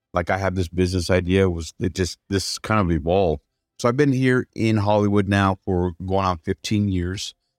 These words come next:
First part of my career life, I was a pastor, and the last church we were pastoring, I was in Sacramento. And then, you know, long story short, my kids got scouted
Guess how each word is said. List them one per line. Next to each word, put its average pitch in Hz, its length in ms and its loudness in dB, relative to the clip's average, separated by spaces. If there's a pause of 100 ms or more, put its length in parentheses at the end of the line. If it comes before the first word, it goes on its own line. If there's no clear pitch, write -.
(140)
First 110 180 2
part 101 200 0
of - 20 0
my 98 120 2
career 101 280 0
life, 95 240 2
I 92 60 2
was 95 120 0
a 92 60 -2
pastor, 90 640 -2
and 92 100 0
the 85 60 0
last 90 300 0
church 92 260 -4
we 95 140 2
were 90 280 0 (480)
pastoring, 101 340 0
I 95 60 2
was 95 160 0
in 95 60 0
Sacramento. 95 720 0 (640)
And 123 100 2
then, 131 300 2
you 131 80 0
know, 110 100 4
long 117 180 2
story 120 220 0
short, 107 320 0
my 101 180 0 (100)
kids 139 340 0
got 107 300 0
scouted 98 720 0